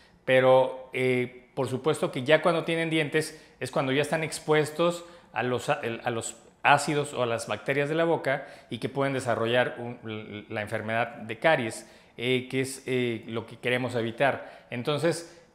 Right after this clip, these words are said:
sí hay una variabilidad muy grande de cuándo salen los dientes.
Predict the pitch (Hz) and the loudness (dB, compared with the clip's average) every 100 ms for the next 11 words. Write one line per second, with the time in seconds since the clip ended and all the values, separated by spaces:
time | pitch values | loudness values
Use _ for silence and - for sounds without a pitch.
0 | _ - 185 196 196 185 156 143 139 135 | _ 2 6 6 6 8 8 6 4 4
1 | 139 143 143 147 139 135 131 127 135 147 | 4 4 2 0 2 2 2 2 0 -2
2 | - 113 123 - 160 151 147 - 131 131 | -10 -4 -4 2 4 4 2 0 0 0
3 | 117 120 113 104 - | -2 -2 -4 -6 -8